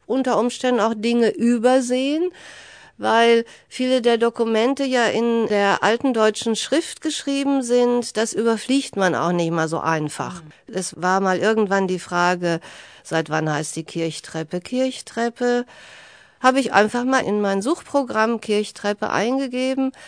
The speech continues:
Speaker 1: und habe tatsächlich einen Pachtvertrag aus sechzehnhundert irgendwas gefunden, wo dieser Name Kirchtreppe eben schon vorkam.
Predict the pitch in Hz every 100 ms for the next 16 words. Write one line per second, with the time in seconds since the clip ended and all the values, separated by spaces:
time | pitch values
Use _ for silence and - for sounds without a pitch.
0 | - - 254 262 254 247 - 240 240 277
1 | 254 - 214 233 240 - 254 262 - -
2 | 226 220 - 202 233 247 - 214 226 -
3 | 190 240 233 220 196 202 196 - 254 294
4 | 285 247 - 247 - 240 233 254 240 240
5 | 208 233 240 220 202 190 190 190 240 240
6 | - 254 262 - - 220 214 220 202 214
7 | 202 208 247 285 294 294